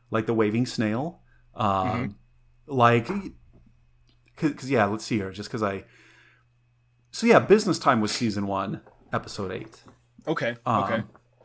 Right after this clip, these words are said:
Speaker 1: so, so yeah, even from the beginning, they, they were starting to get some, get some, like, weird, something's not quite, yeah, this isn't, this isn't quite the, like,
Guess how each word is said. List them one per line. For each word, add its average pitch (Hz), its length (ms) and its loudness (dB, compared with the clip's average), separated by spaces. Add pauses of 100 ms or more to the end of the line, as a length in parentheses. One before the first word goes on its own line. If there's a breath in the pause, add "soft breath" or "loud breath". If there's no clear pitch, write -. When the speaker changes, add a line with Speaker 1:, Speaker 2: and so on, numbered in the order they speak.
(100)
Speaker 1:
so, 196 240 6
so 196 140 0
yeah, 214 140 6
even 202 340 2
from 185 220 2
the 147 80 2
beginning, 95 580 -6
they, 101 180 -6
they 104 140 -10
were 92 120 -10
starting 98 280 -10
to 95 60 -12
get - 220 -18
some, 98 380 -12 (600)
get 104 120 -12
some, 104 140 -8
like, 92 200 -10
weird, 95 460 -10 (1000)
something's 196 600 -2
not 156 240 2
quite, 131 500 2
yeah, 151 140 4
this 110 200 -4
isn't, 127 300 -2 (360 soft breath)
this 127 140 -6
isn't 120 180 -4
quite 107 240 2
the, 110 100 -4
like, 98 400 -4